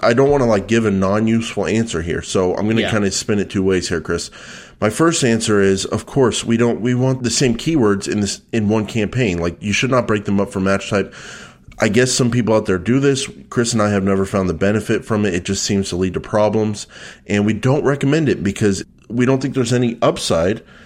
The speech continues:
Speaker 1: Uh, th-, there's definitely a downside 'cause you're competing with campaigns, and then the exact match could show up in the broad match modified version. It's just a, a nightmare.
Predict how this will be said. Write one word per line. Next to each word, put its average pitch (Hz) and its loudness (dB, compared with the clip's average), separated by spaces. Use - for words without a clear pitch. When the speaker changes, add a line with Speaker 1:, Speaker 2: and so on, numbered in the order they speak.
Speaker 1:
Uh, 95 4
th-, 98 0
there's 107 0
definitely 120 2
a 113 4
downside 127 0
'cause 95 -2
you're 92 0
competing 123 0
with 117 0
campaigns, 117 0
and 90 0
then 92 -2
the 101 0
exact 104 0
match 104 -2
could 120 -2
show 113 0
up 117 0
in 98 0
the 95 -2
broad 95 2
match 95 -2
modified 101 0
version. 107 0
It's 98 -4
just - -4
a, 80 -2
a 90 -4
nightmare. 98 -2